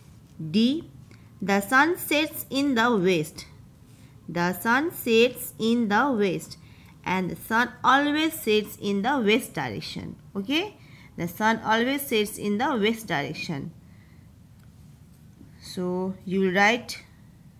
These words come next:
in this way in your book only, okay? And also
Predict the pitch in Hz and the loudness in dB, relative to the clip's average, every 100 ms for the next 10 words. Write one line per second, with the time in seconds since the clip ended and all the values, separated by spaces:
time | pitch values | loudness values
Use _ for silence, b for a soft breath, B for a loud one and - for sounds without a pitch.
0 | - - - - - - - - - - | -20 -20 -20 -20 -20 -20 -20 -20 -20 -20
1 | - - - - - - - - - - | -20 -20 -20 -20 -20 -20 -20 -20 -20 -20
2 | - - 208 196 226 240 240 254 247 233 | -20 -10 -2 0 0 -2 -2 -2 0 0
3 | 202 220 233 240 285 415 - - 214 285 | 0 -2 0 0 0 -4 -8 -14 -10 -4
4 | 403 - - - - - - - - - | -4 -6 -16 -20 -20 -20 -20 -20 -20 -20
5 | - - - - - - - - - - | -20 -20 -20 -20 -20 -20 -20 -20 -20 -20
6 | - - - - - - - - - - | -20 -20 -20 -20 -20 -20 -20 -20 -20 -20
7 | - - - - - - - - - - | -20 -20 -20 -18 -18 -18 -20 -18 -18 -18
8 | - - 143 170 185 196 226 262 320 | -18 -14 -8 -4 -2 -2 -2 -2 -4